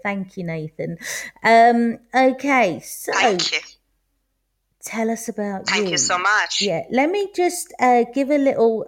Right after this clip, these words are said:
Speaker 1: uh, blurb about you. Um, you grew up as a young migrant in the U K, um, and it says here that you camped outside Birmingham City Council offices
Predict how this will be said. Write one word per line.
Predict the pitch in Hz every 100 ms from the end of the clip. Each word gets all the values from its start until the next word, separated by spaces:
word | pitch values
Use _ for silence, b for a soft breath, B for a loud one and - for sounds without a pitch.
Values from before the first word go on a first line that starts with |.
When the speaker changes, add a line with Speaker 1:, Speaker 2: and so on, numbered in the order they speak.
| -
Speaker 1:
uh, | 196 196 180 - 185
blurb | 196 180 165 156 -
about | 147 139 131 -
you. | - 80 85 226 _ B B B B -
Um, | 208 208 208 202 - - b b b b b _ _
you | 208 285 311 320 320
grew | 302
up | 285 269 269
as | 226
a |
young | 226 220 214
migrant | 208 185 180 180 175 -
in | 185 180
the | 175
U | 160 160 -
K, | 170 156 139 - 302 330 - - 196
um, | 196 190 190 190 190 - _ - - 233
and | 240
it | 262
says | 262 480 480
here | 370
that | 330 269
you | 214 233
camped | - - 294 302 294 - 240
outside | 254 247 - - 240 226 220
Birmingham | 226 220 220 214 214 208
City | - 214 - 208
Council | - 208 190 - - 175 165 -
offices | 147 - 165 - 92 -